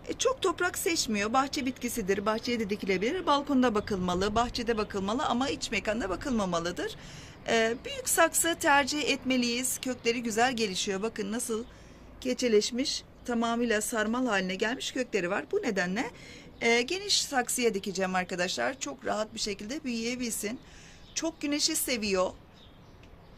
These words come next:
Aşırı derecede çayır bitkisi olduğu için çok fazla güneşi seviyor. Onun için güneş alan, çok güneş alan, balkonum zaten tam gün güneş alıyor. Dış tarafta tamamıyla güneş altında büyüteceğim.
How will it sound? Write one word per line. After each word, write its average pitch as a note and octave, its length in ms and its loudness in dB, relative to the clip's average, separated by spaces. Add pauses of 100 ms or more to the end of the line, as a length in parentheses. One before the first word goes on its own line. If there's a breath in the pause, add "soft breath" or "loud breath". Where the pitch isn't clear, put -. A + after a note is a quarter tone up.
(440)
Aşırı B3+ 340 0
derecede A#3 360 -2
çayır B3+ 340 0
bitkisi - 360 -6
olduğu A#3+ 200 -2
için C4 220 -4
çok C4+ 200 -8
fazla A3 280 -2
güneşi A3+ 360 -2
seviyor. F3+ 360 -2
Onun A#3+ 100 -2
için B3 260 -2
güneş A#3+ 380 2
alan, G#3 480 2 (440 loud breath)
çok C#4 240 -4
güneş G#3+ 280 2
alan, G3+ 200 4
balkonum C4+ 380 2
zaten A#3 320 0
tam B3+ 240 0
gün G3+ 140 -2
güneş B3+ 300 2
alıyor. F#3 320 2 (420 loud breath)
Dış G4 200 4
tarafta G#3+ 420 4
tamamıyla G#3+ 560 2
güneş A#3 320 0
altında A#3 400 0
büyüteceğim. G3 580 0